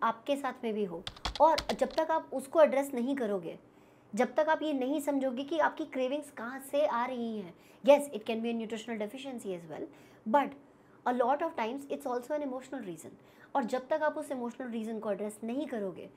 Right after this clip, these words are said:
तब तक आप इस इमोशनल ईटिंग को ओवरकम भी नहीं कर पाओगे, जो जब आती है तो आपको लगता है कि कोई राक्षस आपके सर में घुस गया है और वो राक्षस आपसे खाना खिलवा रहा है। If you also feel कि आपको भी इमोशनल ईटिंग का प्रॉब्लम होता है और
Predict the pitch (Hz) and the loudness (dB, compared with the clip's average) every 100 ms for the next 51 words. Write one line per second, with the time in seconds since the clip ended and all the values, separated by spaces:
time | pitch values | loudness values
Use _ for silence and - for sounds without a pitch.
0 | - - - - 277 277 240 156 - - | -20 -20 -20 0 0 2 -2 -4 -6 -20
1 | - - - - 233 262 - 311 285 269 | -20 -20 -20 -2 2 2 0 -6 -4 -2
2 | 233 233 - 294 294 254 220 220 160 - | 0 -2 -4 -4 -2 -2 0 -2 -4 -12
3 | - - - - 277 247 233 254 262 226 | -20 -20 -10 -2 2 4 2 -2 -4 -2
4 | 277 240 240 233 214 202 185 202 - - | 0 0 0 -2 0 0 0 -4 -10 -18
5 | - 262 226 285 285 208 294 277 285 285 | -2 0 4 4 4 2 2 2 2 0
6 | - - 262 294 277 - 262 277 277 - | -4 0 2 4 2 0 -2 -2 -4 0
7 | 285 285 214 202 - 269 262 269 254 233 | 2 4 4 2 0 0 -2 -4 -4 -2
8 | 240 226 202 208 214 - - - 240 269 | -2 -2 0 0 -2 -8 -8 -2 2 4
9 | 233 214 247 233 226 233 220 196 185 160 | 2 -2 -6 -6 -6 -6 -4 -6 -6 -8
10 | - - - 269 240 294 311 294 294 320 | -12 -8 -6 -2 2 6 6 6 2 -2
11 | 302 269 190 269 269 - 226 285 285 320 | 0 -2 -2 -6 0 4 4 4 2 2
12 | 240 226 220 277 269 247 269 269 240 190 | 0 0 -2 -2 -2 -2 -2 -2 0 0
13 | 233 233 214 202 220 - 240 208 | 0 -2 0 0 0 0 0 2